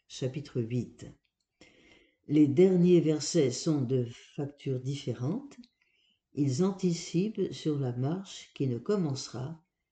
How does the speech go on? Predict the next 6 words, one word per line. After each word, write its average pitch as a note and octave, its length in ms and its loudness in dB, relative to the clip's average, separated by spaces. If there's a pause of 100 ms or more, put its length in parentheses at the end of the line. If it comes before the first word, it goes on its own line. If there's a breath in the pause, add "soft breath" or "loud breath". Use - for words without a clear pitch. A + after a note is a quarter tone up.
(100)
qu'au C#3 120 -2
livre C3+ 400 0
des A#2+ 160 0
Nombres, E3+ 840 -2
chapitre - 460 -10
dix. - 540 -16